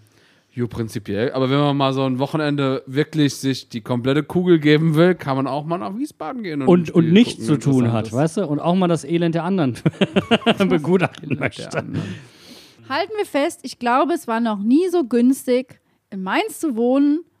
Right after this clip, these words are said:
Speaker 3: und Fußball gucken zu wollen.
Speaker 2: Ja,
Speaker 1: Ja,
Speaker 2: das
Speaker 1: richtig.
Speaker 2: ist, genau das ist die Kernthese des Ganzen. Und, äh
Speaker 3: Aber weil eigentlich kommen ja alle zu dir. Selbst wenn du sagst, du möchtest mal den Glanz von Europa sehen, dann musst du halt in so ein anderes Stadion fahren, aber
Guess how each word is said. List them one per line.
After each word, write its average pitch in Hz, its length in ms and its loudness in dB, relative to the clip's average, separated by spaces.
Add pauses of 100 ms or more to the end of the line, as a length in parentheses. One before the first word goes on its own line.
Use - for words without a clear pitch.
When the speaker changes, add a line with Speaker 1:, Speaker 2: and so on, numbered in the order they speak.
Speaker 3:
und 220 160 -4
Fußball 220 400 -6
gucken 185 300 -12
zu 175 100 -14
wollen. 160 240 -4
Speaker 2:
Ja, 160 240 0
Speaker 1:
Ja, 123 180 -2
Speaker 2:
das 123 140 0
Speaker 1:
richtig. 117 320 -8
Speaker 2:
ist, 120 80 -18
genau 147 380 2
das 143 320 -2
ist - 260 -14
die 123 60 -10
Kernthese 120 580 -8
des 110 160 -18
Ganzen. 101 340 -14
Und, 98 220 -18
äh 101 60 -14
Speaker 3:
Aber 285 160 -4
weil 359 100 2
eigentlich 494 480 -4
kommen 349 220 -4
ja 320 100 0
alle 349 240 -2
zu 320 240 -4
dir. 196 240 -8
Selbst 285 340 -4
wenn 311 140 4
du 311 100 4
sagst, 330 300 -2
du 262 60 -4
möchtest 294 440 -4
mal 262 320 -2
den 233 220 -4
Glanz 302 800 -8 (260)
von 240 160 -8
Europa 277 580 -2
sehen, 302 400 2 (120)
dann 247 100 -6
musst 269 260 -2
du 247 100 -8
halt 247 420 -10 (600)
in 233 240 -2
so 214 120 -4
ein 202 100 -10
anderes 370 460 -4
Stadion 320 440 -4
fahren, 285 380 -2
aber 220 480 -10